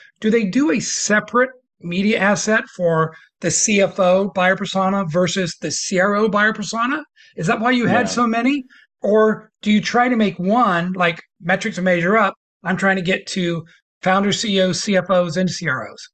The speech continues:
Speaker 1: What's the right strategy?
Speaker 2: Yeah. So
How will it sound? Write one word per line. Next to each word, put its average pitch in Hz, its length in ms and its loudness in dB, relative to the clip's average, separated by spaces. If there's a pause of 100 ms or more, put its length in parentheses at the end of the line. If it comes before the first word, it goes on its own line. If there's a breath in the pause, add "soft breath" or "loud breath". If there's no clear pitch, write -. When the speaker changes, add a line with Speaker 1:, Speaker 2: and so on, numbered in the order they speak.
(120)
Speaker 1:
What's - 220 -2
the 302 100 -4
right 262 200 -2
strategy? - 640 -12 (460)
Speaker 2:
Yeah. 120 400 0 (280)
So - 360 -2